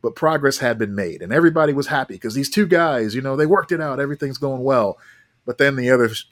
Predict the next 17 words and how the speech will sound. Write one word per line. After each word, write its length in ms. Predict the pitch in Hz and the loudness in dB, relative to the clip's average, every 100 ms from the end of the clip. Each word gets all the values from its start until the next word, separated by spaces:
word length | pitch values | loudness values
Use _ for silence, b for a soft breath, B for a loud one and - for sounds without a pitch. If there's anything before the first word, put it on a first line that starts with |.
| - | -14
shoe 260 | - 143 | -6 -4
dropped 300 | 113 107 90 87 | 2 2 2 -4
and 60 | |
we 80 | 92 | -10
found 320 | - 95 90 | -6 -6 -4
out 200 | 92 87 | -6 -6
what 140 | 90 - | -10 -12
we 80 | 90 | -10
did 160 | 90 | -8
about 300 | 78 85 - | -8 -12 -6
Louis 220 | 107 101 92 | -4 -4 -6
C 200 | - 98 | -10 -12
K. 140 | 92 76 - _ _ _ | -12 -16 -18 _ _ _
And 140 | 92 92 | -14 -12
it 100 | - | -10
turned 240 | 98 92 | -10 -6
out 260 | 92 82 | -6 -6